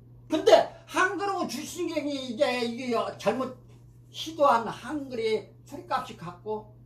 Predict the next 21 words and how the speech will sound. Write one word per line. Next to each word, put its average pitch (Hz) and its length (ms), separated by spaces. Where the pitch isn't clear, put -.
그런 196 500
물에 170 280
나왔고, 156 580
이건 175 400
오히려 185 420
본전을 185 500
찾으려다가 196 760
더 143 160
혼란을 208 480
일으키게 147 480
생겼으니까 143 1000
막막한 285 1040
거예요. 214 300
막막한 208 720
거. - 300
얼마나 381 880
하-, 233 400
한탄을 302 560
했는지 214 380
몰라요. 180 400
살아생전에 190 1080